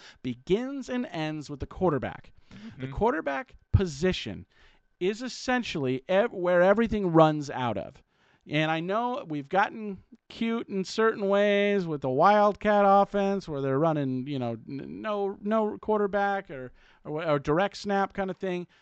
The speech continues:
Speaker 1: but it, it never lasts for long because all offenses are run out of the quarterback position. Now, over the years, the quote-unquote most important position has always been kind of d-, debated. You know, for a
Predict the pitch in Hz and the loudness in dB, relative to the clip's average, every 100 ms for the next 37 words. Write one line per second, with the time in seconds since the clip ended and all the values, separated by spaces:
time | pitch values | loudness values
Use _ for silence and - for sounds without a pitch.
0 | _ _ 156 156 - _ _ _ _ _ | _ _ 6 6 2 _ _ _ _ _
1 | 190 165 - 139 185 190 185 170 139 135 | -4 -4 -6 -10 -2 0 2 0 0 0
2 | 127 - - 117 104 80 58 - 127 - | -4 -10 -10 -8 -6 -8 -10 -12 -14 -2
3 | 160 147 135 - _ _ 170 190 202 151 | 0 2 -2 -14 _ _ 2 4 4 0
4 | 151 135 120 113 107 - _ _ _ 123 | -2 -6 -10 -12 -14 -18 _ _ _ -4
5 | 117 120 120 117 - 113 107 104 - 104 | -2 -2 -2 -4 -10 -8 -8 -8 -10 -10
6 | 98 92 - 90 95 - 90 92 107 110 | -8 -12 -14 -14 -14 -14 -14 -10 -8 -8
7 | 104 - _ _ _ _ - 156 196 226 | -10 -14 _ _ _ _ -2 0 0 -2
8 | 202 180 143 131 123 120 113 113 - 123 | -6 -6 -2 0 -2 -6 -10 -20 -14 -14
9 | 110 - 127 120 120 120 117 117 120 - | -12 -6 -6 -6 -6 -8 -6 -4 -4 -6
10 | 127 113 117 107 110 107 101 98 101 92 | -8 -4 -4 -4 -10 -10 -12 -12 -14 -12
11 | 104 104 104 101 101 - 104 107 101 - | -10 -8 -8 -10 -16 -14 -14 -14 -16 -18
12 | 120 117 - 110 110 107 107 - _ _ | -14 -14 -12 -10 -8 -8 -10 -12 _ _
13 | _ 113 104 104 - 101 | _ -12 -10 -12 -12 -12